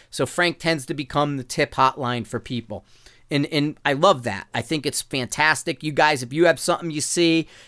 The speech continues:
you want something me to look at, you wanna discuss, and, and this is what we do, like, in the Sniper's Hide Online training, too.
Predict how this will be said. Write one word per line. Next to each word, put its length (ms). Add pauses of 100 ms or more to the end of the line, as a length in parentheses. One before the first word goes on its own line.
you 140
want 240
something 420
me 140
to 80
look 360
at, 320
you 140
wanna 240
discuss, 720 (720)
and, 180
and 160
this 140
is 80
what 140
we 100
do, 160
like, 180
in 60
the 80
Sniper's 380
Hide 180
Online 480
training, 420
too. 360